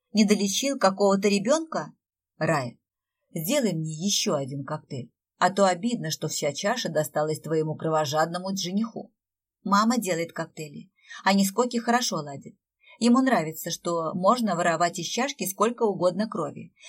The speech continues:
Мама все равно не ругает его. А тебе что, жаль лакомство для питомца? Да он растолстеет.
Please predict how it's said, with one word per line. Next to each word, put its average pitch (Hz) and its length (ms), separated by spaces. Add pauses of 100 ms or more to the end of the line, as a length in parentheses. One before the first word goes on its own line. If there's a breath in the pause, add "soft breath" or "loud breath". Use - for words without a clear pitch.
(120)
Мама 262 260
все 233 140
равно 277 240
не 170 140
ругает 190 420
его. - 220 (540)
А 156 100
тебе 156 240
что, 113 300 (260)
жаль 156 440
лакомство 151 600
для 147 160
питомца? 226 600 (720)
Да 233 180
он 254 140
растолстеет. 254 760